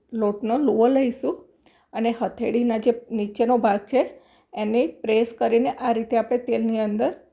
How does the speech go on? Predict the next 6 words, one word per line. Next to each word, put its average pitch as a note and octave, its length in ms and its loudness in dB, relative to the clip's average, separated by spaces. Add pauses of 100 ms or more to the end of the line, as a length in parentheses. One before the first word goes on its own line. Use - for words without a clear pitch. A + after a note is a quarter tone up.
(440)
પાડવાના G#3+ 440 2
છે C4+ 140 -10
ગાંઠિયા. G#3 520 -4 (560)
તો A#3 380 2 (280)
જારો A3+ 380 2
તે - 260 -4